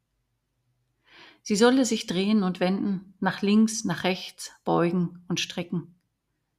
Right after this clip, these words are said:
Streng und mitleidlos fällten sie ihre Urteile minutenschnell,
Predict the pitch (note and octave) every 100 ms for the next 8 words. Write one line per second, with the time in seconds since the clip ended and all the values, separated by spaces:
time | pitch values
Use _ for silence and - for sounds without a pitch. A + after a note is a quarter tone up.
0 | _ _ _ _ _ _ _ - - -
1 | E3+ D3+ D3+ - F#3 E3+ F3 E3+ D3+ C#3
2 | - D3+ D3 - F#3 E3+ - E3+ - E3
3 | - F3+ - D#3+ D#3 F3 G3+ G3 F#3 F#3
4 | - - D#3 C#3